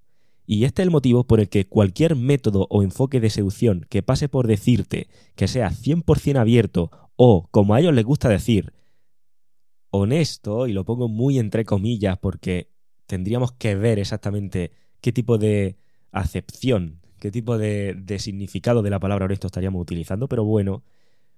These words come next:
cualquier tipo de método, como te digo, cualquier tipo de enfoque que te diga que sea cien por cien abierto o directo o como sea, está abocado al fracaso. Y este es el motivo por el que si has, llevas tiempo escuchando mi contenido, llevas tiempo escuchando mis podcasts,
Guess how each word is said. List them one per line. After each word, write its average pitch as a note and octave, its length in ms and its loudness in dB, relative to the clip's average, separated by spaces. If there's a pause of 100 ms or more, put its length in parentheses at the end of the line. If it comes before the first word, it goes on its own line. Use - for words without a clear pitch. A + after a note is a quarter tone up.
(360)
cualquier A#2 380 0
tipo B2 220 -2
de A#2 120 2
método, A#2 320 -2
como G#2+ 140 -4
te G#2 40 -2
digo, A2 120 -2
cualquier G#2 200 -4
tipo C3 160 -4
de A#2+ 60 0
enfoque A2+ 320 0
que G#2+ 80 -2
te G#2+ 100 -2
diga G#2 300 0
que G#2 120 -2
sea A2+ 160 -6
cien A2 200 -6
por - 100 -4
cien G#2 140 -2
abierto G#2+ 440 -2
o G2+ 120 -2
directo G#2 420 -2
o G2 40 -4
como F#2 180 -4
sea, D3+ 320 -8 (280)
está A#2+ 360 -4
abocado G#2 600 -2
al G2+ 220 -2
fracaso. - 640 -4 (840)
Y G#2+ 160 -2
este B2+ 160 -4
es D#3+ 80 0
el - 20 -2
motivo B2+ 560 2
por G#2 160 0
el F#2+ 140 -2
que F2 360 -6
si F2+ 280 -8
has, A#2+ 180 -2
llevas B2 260 0
tiempo C3+ 200 -2
escuchando C3+ 320 -2
mi C3+ 100 -2
contenido, A#2 460 0
llevas G2 180 0
tiempo A2+ 200 -4
escuchando A#2 280 -2
mis A2 140 -4
podcasts, F#2 560 -6